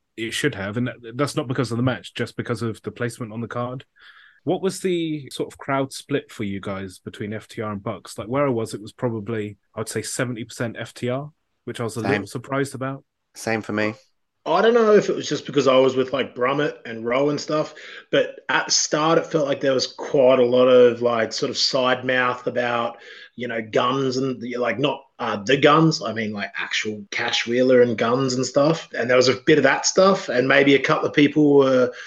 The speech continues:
Speaker 3: there was, like, a bit of stuff about, um, "Are you Dawson? Are you Dash?" and stuff like that. Um, but then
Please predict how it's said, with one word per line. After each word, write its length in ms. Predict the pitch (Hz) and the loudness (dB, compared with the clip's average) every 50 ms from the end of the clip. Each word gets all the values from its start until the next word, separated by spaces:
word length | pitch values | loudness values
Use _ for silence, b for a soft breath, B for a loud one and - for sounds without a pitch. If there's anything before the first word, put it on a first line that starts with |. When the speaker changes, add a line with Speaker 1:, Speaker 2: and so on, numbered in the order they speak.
| B B B B - | B B B B -4
Speaker 3:
there 80 | 131 | -2
was, 100 | 131 131 | 0 2
like, 120 | 139 135 117 | 2 2 2
a 40 | 127 | 2
bit 140 | 151 147 | 2 2
of 60 | 131 - | 2 0
stuff 200 | - 151 131 139 | 0 -2 -2 -2
about, 340 | 131 131 127 127 127 127 | 0 2 4 4 4 4
um, 460 | 123 120 120 120 117 117 113 117 117 - _ _ _ - | 4 2 2 2 0 -2 -4 -6 -10 -14 _ _ _ -8
"Are 340 | 127 127 127 131 127 131 127 | -4 -2 0 0 2 0 0
you 220 | 123 123 123 110 | -2 -2 -4 -6
Dawson? 420 | 135 135 131 135 120 - - 135 127 | -4 -2 -2 -2 -2 -4 -4 -6 -4
Are 140 | 123 127 | -2 -2
you 140 | 127 123 120 | -2 -2 -2
Dash?" 440 | 123 123 123 131 143 - - - - | -2 -2 0 0 0 0 -2 -4 -6
and 100 | 120 110 | -8 -8
stuff 240 | - - 131 - 139 | -8 -8 -8 -4 -4
like 200 | 139 131 - - | -4 -4 -4 -4
that. 220 | 139 156 175 - - _ _ _ _ _ _ _ _ _ | -4 -4 -4 -4 -8 _ _ _ _ _ _ _ _ _
Um, 340 | - 120 120 120 120 120 113 | -12 -8 -6 -4 -4 -2 0
but 180 | 120 131 - - | 0 0 2 4
then 720 | 139 131 131 127 127 127 123 123 123 120 120 120 113 110 | 4 4 6 6 6 4 2 0 -2 -2 -4 -6 -8 -12